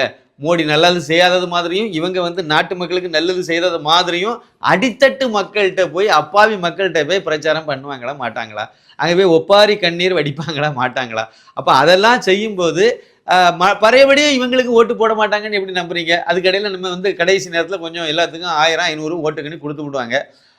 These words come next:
அஹ், கொடுத்து எடுத்து அதை அப்படி பண்ணுனாங்கன்னா பழையபடி இவங்க தானே வருவாங்க. நீங்க ஆட்சியை கலைச்சிட்டீங்க, பழையபடி இவங்க கையில தானே போய் சிக்கும். இதை விட கொடூரமான ஆட்சியை தானே பழையபடி செய்வாங்க.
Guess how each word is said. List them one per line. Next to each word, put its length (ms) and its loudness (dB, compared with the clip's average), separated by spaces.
அஹ், 200 4
கொடுத்து 260 2
எடுத்து 340 2
அதை 160 6
அப்படி 220 2
பண்ணுனாங்கன்னா 680 0
பழையபடி 440 6
இவங்க 260 -2
தானே 160 -2
வருவாங்க. 420 -2
நீங்க 180 -2
ஆட்சியை 300 2
கலைச்சிட்டீங்க, 600 -4
பழையபடி 340 -4
இவங்க 220 -2
கையில 240 2
தானே 140 -4
போய் 160 -8
சிக்கும். 320 -6
இதை 180 6
விட 200 6
கொடூரமான 560 2
ஆட்சியை 280 2
தானே 140 -4
பழையபடி 340 -2
செய்வாங்க. 380 -4